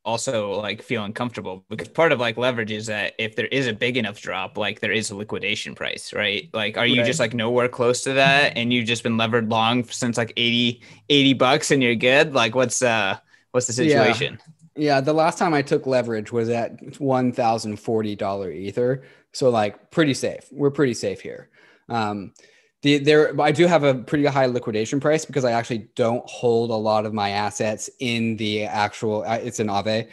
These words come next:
Speaker 2: I don't hold all my assets in Aave, so I take leverage, but I don't put it back into Aave just because then that reduces my contract risk. So I have leverage and I have a higher liquidation price, but I have plenty of assets. They're just not in the application. Um, and so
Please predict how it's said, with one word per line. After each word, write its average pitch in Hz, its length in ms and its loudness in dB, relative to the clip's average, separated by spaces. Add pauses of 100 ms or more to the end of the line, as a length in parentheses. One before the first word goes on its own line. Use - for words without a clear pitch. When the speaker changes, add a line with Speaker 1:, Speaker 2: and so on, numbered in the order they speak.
(140)
Speaker 2:
I 113 100 -6
don't 123 200 2
hold 113 320 -2
all 107 160 2
my 110 140 -4
assets 107 360 -6
in 107 60 -6
Aave, 104 320 -2
so 120 80 -4
I 104 80 -2
take 110 320 -4
leverage, 117 560 -4
but 113 80 -4
I 107 80 -2
don't 113 320 -2
put - 180 -2
it 110 160 -8
back 107 280 0
into 107 240 -4
Aave 143 500 0 (240)
just - 260 -6
because 123 220 -4
then 117 200 0
that 113 180 -4
reduces 107 480 -6
my 98 100 -4
contract 113 540 -2
risk. 180 300 0
So 135 120 0
I 120 60 4
have 143 260 2
leverage 120 440 0
and 113 100 -4
I - 20 -2
have 110 140 -4
a 101 60 -4
higher 113 340 -4
liquidation 101 480 -6
price, 131 260 0
but 113 120 -6
I - 20 0
have 120 160 -2
plenty 147 240 2
of 107 80 0
assets. 87 480 -4
They're 120 120 0
just 107 160 -6
not 104 220 -4
in 101 80 -10
the 95 120 -6
application. 92 640 -10 (420)
Um, 104 240 -2
and 101 160 -6
so 101 320 -2